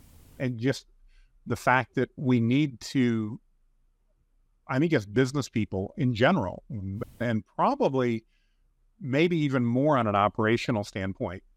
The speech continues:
and I could be wrong, but we think that people understand what we're doing, and therefore we don't communicate what we're doing. And that causes a lot of issues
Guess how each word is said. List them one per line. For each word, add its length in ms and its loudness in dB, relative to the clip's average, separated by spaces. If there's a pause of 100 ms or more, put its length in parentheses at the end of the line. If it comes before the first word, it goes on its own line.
(440)
and 180 -4
I 60 0
could 160 -2
be 120 2
wrong, 300 2
but 380 0 (1200)
we 240 0
think 300 0
that 120 -2
people 260 0
understand 580 0
what 160 0
we're 120 -2
doing, 500 -4 (680)
and 120 0
therefore 260 2
we 100 2
don't 220 0
communicate 640 -2
what 120 -4
we're 80 -6
doing. 240 -4
And 100 -2
that 180 0
causes 460 -2
a 60 2
lot 300 0
of 100 0
issues 500 -2